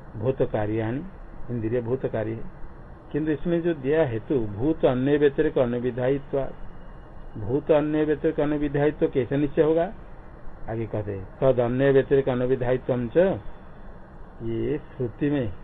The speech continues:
"षोडशकलह सौम्य पुरुषः" इत्यादि न छांदोग्य श्रुतौ मनस श्रुतम, मन में भूत अन्य व्यतिरिक अनुविधायित्वं श्रुतम, श्रुति में कहा गया, छांदोग्य श्रुति में।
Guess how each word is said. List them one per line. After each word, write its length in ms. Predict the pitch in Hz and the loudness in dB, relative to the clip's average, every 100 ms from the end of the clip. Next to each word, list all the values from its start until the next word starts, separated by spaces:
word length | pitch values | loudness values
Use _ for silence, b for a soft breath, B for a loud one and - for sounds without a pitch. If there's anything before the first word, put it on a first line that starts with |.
| - - - - - - - | -14 -14 -14 -16 -16 -12 -2
"षोडशकलह 680 | 131 139 139 135 135 135 135 | 2 4 4 2 4 4 4
सौम्य 360 | 139 131 131 | 2 0 0
पुरुषः" 640 | 123 117 113 135 127 131 127 - - - - - | 0 -2 0 0 0 0 -4 -12 -14 -14 -10 -6
इत्यादि 420 | 120 135 120 117 | -2 2 2 2
न 160 | 123 160 | 0 0
छांदोग्य 640 | - 117 117 113 123 120 | -2 -4 -2 -2 0 0
श्रुतौ 480 | - 113 131 180 120 - - - - | -2 -4 0 0 -2 -8 -12 -8 -4
मनस 360 | 117 120 123 - | -2 0 -2 -2
श्रुतम, 560 | 147 143 107 95 131 127 92 - - - - - - - | -2 -2 -6 -2 0 -2 -6 -12 -14 -16 -16 -16 -14 -6
मन 160 | 117 117 | -2 0
में 380 | 131 160 127 - - - - 110 | 2 4 2 -2 -12 -16 -12 -2
भूत 300 | 127 139 139 | 2 4 4
अन्य 320 | 127 131 139 | 4 4 6
व्यतिरिक 540 | 135 117 - 135 131 | 6 4 0 0 2
अनुविधायित्वं 720 | 120 120 123 120 123 - 160 | 2 0 0 2 2 2 0
श्रुतम, 420 | 156 123 170 160 | 0 2 4 4
श्रुति 280 | 110 139 156 | 2 -6 -2
में 100 | 139 | 0
कहा 200 | 131 117 | 2 0
गया, 180 | 131 147 | 0 -2
छांदोग्य 420 | 120 120 123 127 | -2 -4 -2 -2
श्रुति 240 | 120 151 | -4 -6
में। 120 | 143 | -6